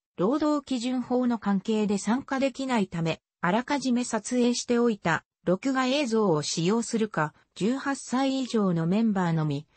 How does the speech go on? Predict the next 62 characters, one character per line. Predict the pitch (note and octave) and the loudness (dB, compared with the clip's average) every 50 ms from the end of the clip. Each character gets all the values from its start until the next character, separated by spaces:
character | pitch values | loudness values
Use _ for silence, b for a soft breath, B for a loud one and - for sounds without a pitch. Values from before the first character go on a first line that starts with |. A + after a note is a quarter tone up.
| b b | b b
出 | - - - - C4 C#4 | -14 -10 -4 -2 0 0
演 | C#4 C4+ C4+ B3+ | 0 0 -2 -2
し | - D4 C#4+ | -4 -4 -2
十 | - A#3+ A3+ B3+ C4 | 0 2 2 2 2
八 | - A#3 G#3+ | 0 -2 -2
歳 | - - - D4 D4 C#4+ | -2 -4 -4 -2 -2 0
未 | C#4+ C#4+ C#4+ C#4 | 0 0 0 2
満 | B3+ A3 G3 F3+ | 2 4 4 2
の | E3 D#3+ | 2 0
メ | F3 A3 B3+ | 0 0 2
ン | A#3+ G#3+ | 2 2
バ | G3+ F#3 E3+ | 2 2 2
ー | D#3+ | 2
は | D#3+ D3+ D3 | 0 0 -2
客 | - D#3+ D3 - - - | -2 -2 -4 -4 -4 -4
席 | - C4 C4 - B3 A#3+ | -2 -2 0 2 2 2
に | A#3+ A#3+ | 2 2
い | A#3 G#3 | 0 0
る | A3+ - - _ _ _ _ | -2 -4 -4 _ _ _ _
状 | - G3 G#3+ C#4 C#4+ | 0 0 0 2 0
態 | - C4 C4 C4 A#3+ | 0 -2 -2 0 0
で | B3+ | 0
映 | A#3+ G#3 | 0 0
っ | G3 - G3+ G#3+ | 0 -2 -4 -4
て | - _ - E3+ | -4 _ -2 0
い | D#3+ C3+ | 0 0
る。 | - _ _ _ _ _ _ _ _ _ _ _ _ _ _ _ - - _ _ | -2 _ _ _ _ _ _ _ _ _ _ _ _ _ _ _ -20 -20 _ _
二 | - F#3 G3+ | 0 0 0
千 | - - D#4 E4+ E4+ D4 | 0 0 -2 0 0 2
六 | A#3+ G3+ F#3 - D4 | 0 0 0 0 -2
年 | C#4+ C#4+ C#4+ C#4 B3+ | 0 0 0 0 0
度 | A3 G#3 | -2 -2
か | - G3+ F3+ | 0 0 0
ら | F3 D#3+ D#3 | 2 2 2
は、 | D#3 D3+ D#3 - _ _ _ _ | 2 0 -2 -4 _ _ _ _
年 | - F3 F3 - - C#4 | -4 -4 -2 0 0 -2
男 | D4 - C#4 C4+ - C#4+ C#4 | 0 0 -2 -2 0 0 0
ユ | C4 C4 B3+ | 0 0 0
ニ | B3 A#3+ - | 0 0 0
ッ | - | 0
ト | - F#3+ | -2 -2
と | - A3 A3+ | 0 2 2
い | A#3+ A#3 A#3+ A#3 | 2 2 2 0
う | A#3 | -2
期 | - - - | -4 -6 -4
間 | - B3+ A3 F#3 | -2 0 0 2
限 | D#3+ E3 G3+ A3+ A3+ | 2 2 2 2 0
定 | - - B3 A#3+ A#3 A#3 | 0 0 0 2 2 2
ユ | A3+ | 2
ニ | G#3 G3 F#3 - | 2 2 0 0
ッ | |
ト | _ F#3 E3 | _ -6 -2
が | E3 D#3+ D#3 E3 - _ _ _ _ - | -2 -2 -2 -4 -6 _ _ _ _ -2
登 | G3+ A3 C#4+ C#4 | 0 2 2 2
場 | B3+ C4+ C#4 D4 | 0 0 0 -2
す | C#4 - C4 | -2 -2 -2
る | B3 B3+ B3+ | -2 0 0
よ | B3+ B3+ B3+ | 2 2 2
う | A#3+ | 2
に | G#3+ F#3+ F3 | 2 2 0
な | E3+ E3 | 0 -2
っ | - | -4